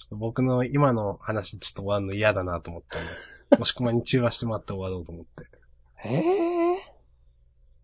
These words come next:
Speaker 2: ー？なんかあるかな？今さ、じゃあ、
Speaker 1: はい。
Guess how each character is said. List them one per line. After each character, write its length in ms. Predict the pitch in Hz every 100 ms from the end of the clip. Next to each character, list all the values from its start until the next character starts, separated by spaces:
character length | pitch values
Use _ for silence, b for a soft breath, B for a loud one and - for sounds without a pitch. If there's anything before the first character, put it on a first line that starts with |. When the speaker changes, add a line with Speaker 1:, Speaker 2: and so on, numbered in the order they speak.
| _ _ - - _ - -
Speaker 2:
ー？ 0 |
な 80 | 113
ん 100 | 143
か 200 | - 139
あ 20 |
る 80 | 175
か 220 | - -
な？ 80 | 87 80 - - - _ - - - _ - - -
今 260 | - 135 110
さ、 260 | 95 80 73 _ -
じ 140 | 170 117
ゃ 60 |
あ、 20 |
Speaker 1:
は 60 |
い。 20 | 95